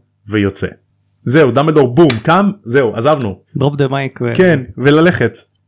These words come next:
Speaker 1: וזה סוף הפרק.
Speaker 2: מ-, כאילו זה מעניין כי האדפטציה לסרט הייתה טיפה שונה.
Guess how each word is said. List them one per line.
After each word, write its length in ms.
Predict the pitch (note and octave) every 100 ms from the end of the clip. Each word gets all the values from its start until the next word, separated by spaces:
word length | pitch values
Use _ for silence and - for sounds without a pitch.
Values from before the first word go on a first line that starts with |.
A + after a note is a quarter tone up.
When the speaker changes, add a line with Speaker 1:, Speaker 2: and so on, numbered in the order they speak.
| _
Speaker 1:
וזה 260 | A#2+ C3+ G#3
סוף 200 | G#3 G#3
הפרק. 320 | G3+ F3+ B2+ - - _ -
Speaker 2:
מ-, 120 | D3+ D3 D3 - - -
כאילו 180 | G3+
זה 120 | A3+ F3
מעניין 320 | C3+ D#3+ E3+
כי 120 | C#3+
האדפטציה 600 | B2+ B2 - D#3 - D#3
לסרט 440 | A#2+ - C3+ B2+
הייתה 160 | A2+ B2+
טיפה 240 | - -
שונה. 320 | B2+ A#2+ A#2+